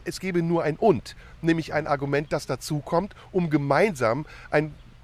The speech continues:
vernünftiges Argument, einen Ausweg, irgendwas zu suchen, was auch den Ansprüchen aller anderen entspricht. Und solange das nicht so ist und solange man immer in seinem subjektiven Gefängnis verhaftet bleibt, ist das ein Konflikt, der nicht lösbar ist. Weil es geht gar nicht darum,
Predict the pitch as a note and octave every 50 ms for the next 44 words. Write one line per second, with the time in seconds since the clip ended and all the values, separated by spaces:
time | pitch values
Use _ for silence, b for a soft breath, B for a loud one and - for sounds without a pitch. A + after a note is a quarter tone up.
0 | - - - - - E3+ F#3 A#3 C4+ - - G#3+ E3+ C3 B2+ - - C#3+ A#2+ A#2
1 | B2+ B2+ B2+ B2 - - C3 C3+ C3+ - D3+ G3+ B3 - - - D#3 C#3+ C3+ -
2 | - G3 G#3+ G#3+ G3 F3 F3+ E3+ - - - E3 C3+ D#3 F#3 F3+ - F3+ D#3 D3
3 | D#3+ - - F3 D3 - F3+ D#3 D#3+ D3+ D#3 D#3+ - - F3+ E3+ - E3+ E3 C#3+
4 | B B B B F3 E3 E3+ F3 - B3+ B3 E3+ B2 G#2+ G2+ G2 F#2+ E2 - -
5 | G#2+ E2+ D2+ - - D#3+ C3+ C3 D3+ D#3+ F3 F3+ E3+ E3+ - - D#3 - - C3+
6 | - A#3+ C4 - - - - - B B B B B B B B B D3+ C3+ C#3
7 | D3+ D3 D3+ D#3+ D#3+ D#3 D#3+ F3 D#3+ D#3 D#3 C#3 C#3 C3+ C#3 C#3 B2 G3 F#3+ -
8 | F3 D#3 - - E3 C#3+ C#3+ D3+ C#3 D3 - - D#3+ D#3+ D#3+ D#3 C#3+ - - -
9 | - B B B B B - - B2 C3 G#3 - - - C3+ - - A2+ G2 F#2+
10 | B2 E3+ - - B B B B B B B B - F#3 - - F#3+ - - F#3
11 | - G3 F#3 - - G3+ G3 - - F#3+ F#3 G3 F#3 - G3 G3+ G3+ F#3+ - -
12 | G2 - - - - - - - C#3+ D3 D3+ - - G#3 A3 - - D3+ D3 D#3
13 | C#3 - - D3+ C3+ C#3+ D3 D3+